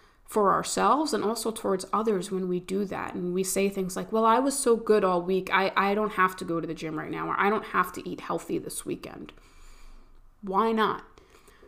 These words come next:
Right? When you are looking to build overall long-term sustainable habits towards your fitness journey and your nutritional lifestyle and all of these things,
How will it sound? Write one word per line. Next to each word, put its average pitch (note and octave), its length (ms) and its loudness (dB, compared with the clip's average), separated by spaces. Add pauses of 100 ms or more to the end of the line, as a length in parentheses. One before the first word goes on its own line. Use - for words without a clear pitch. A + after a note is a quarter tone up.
(120)
Right? F#3+ 240 6
When G3+ 140 4
you B3+ 140 6
are D#4 100 6
looking C#4 340 2
to A3+ 160 -4
build F#3+ 460 2
overall F#3+ 800 4
long-term G3 920 0 (580)
sustainable A3 800 0
habits G3 880 0 (360)
towards A3 440 4
your F#3+ 240 6
fitness G#3+ 680 -2 (560)
journey G#3 560 4
and F3+ 240 -6
your D#3+ 380 -4
nutritional G3+ 720 0
lifestyle G3 680 2
and F#3 100 2
all F#3+ 180 4
of G3 120 0
these G3 220 -2
things, G3 340 -2